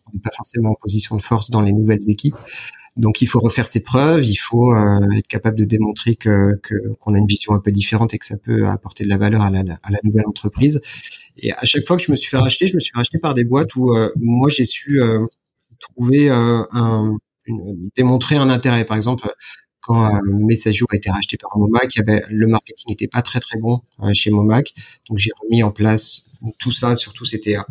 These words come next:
une société hollandaise, donc était, euh, culture ingénieure, donc, où, où les notions de branding, par exemple, n'étaient pas, euh,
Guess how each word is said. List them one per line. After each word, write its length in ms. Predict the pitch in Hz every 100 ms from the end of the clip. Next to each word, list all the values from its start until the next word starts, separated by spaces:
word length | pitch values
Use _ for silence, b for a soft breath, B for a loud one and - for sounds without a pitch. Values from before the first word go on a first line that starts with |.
| 110 B
une 80 | -
société 400 | - - 101 110
hollandaise, 520 | 110 110 110 113 117
donc 180 | 107 107
était, 240 | 110 131 -
euh, 60 | b b _ -
culture 300 | 113 - 110
ingénieure, 560 | 113 110 110 113 113 113
donc, 260 | 107 104
où, 400 | 110 107 120 120 -
où 80 | 135
les 100 | 117
notions 280 | - -
de 40 | 110
branding, 360 | 107 104 117
par 100 | 104
exemple, 260 | 104 - 110
n'étaient 140 | -
pas, 180 | 107 113
euh, 60 | 110